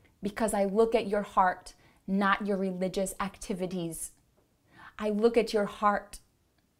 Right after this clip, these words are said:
I look at your heart. "I look at your heart," God says. "And you have a beautiful heart," Jesus says. Thank you, Father. Hallelujah.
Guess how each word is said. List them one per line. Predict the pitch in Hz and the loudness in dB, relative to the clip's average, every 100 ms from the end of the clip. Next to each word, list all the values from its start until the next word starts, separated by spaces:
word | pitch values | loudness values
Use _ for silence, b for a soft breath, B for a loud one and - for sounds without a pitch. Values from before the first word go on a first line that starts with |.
| B B B 220 | B B B 0
I | 226 | 2
look | 226 226 | 4 4
at | 226 220 | 2 0
your | 208 | -4
heart. | - 202 196 190 - - _ _ _ _ _ _ b b b | -4 -4 -4 -6 -12 -20 _ _ _ _ _ _ b b b
"I | 208 | -4
look | 202 214 214 | 0 0 -2
at | 202 | -4
your | 208 190 | -4 -6
heart," | - 185 185 - | -6 -8 -8 -10
God | 185 185 - | -10 -10 -12
says. | - - 214 240 - - _ b b - | -14 -14 -14 -12 -12 -14 _ b b -4
"And | 190 208 | 2 2
you | 208 | 2
have | 208 | 0
a | 185 | -2
beautiful | 175 196 202 202 202 | -2 -2 -2 -2 -4
heart," | - 180 175 - | 0 -2 -2 -8
Jesus | 196 196 - - | -10 -10 -12 -18
says. | - - - - - _ _ _ _ _ _ _ _ _ _ | -18 -18 -18 -20 -20 _ _ _ _ _ _ _ _ _ _
Thank | 233 220 208 | -4 -4 -6
you, | 185 | -12
Father. | - - - - - _ _ _ _ _ _ _ _ - - | -12 -12 -12 -16 -20 _ _ _ _ _ _ _ _ -20 -14
Hallelujah. | 185 202 190 175 185 175 190 180 | -4 -2 -2 -4 -8 -10 -12 -16